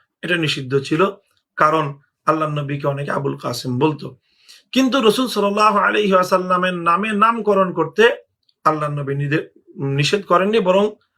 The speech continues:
আল্লাহর নবী নিজেই বলেছেন, "সাম্মু বি ইসমি", তোমরা আমার নামে তোমাদের সন্তানদের নামকরণ করতে পারো।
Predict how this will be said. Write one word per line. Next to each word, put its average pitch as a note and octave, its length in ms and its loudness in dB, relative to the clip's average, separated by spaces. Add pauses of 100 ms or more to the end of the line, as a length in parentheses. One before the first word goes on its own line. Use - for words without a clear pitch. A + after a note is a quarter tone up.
(100)
আল্লাহর D3+ 280 0
নবী D3 120 -2
নিজেই D3+ 260 2
বলেছেন, D#3 260 -4
"সাম্মু A3 420 0
বি E3 180 -2
ইসমি", C#3+ 420 -2 (460)
তোমরা F3 320 0
আমার D3 260 0
নামে E3 380 0 (320)
তোমাদের D3+ 280 2
সন্তানদের E3 600 -4
নামকরণ D#3 520 0 (300)
করতে F#3 280 -2
পারো। - 220 -6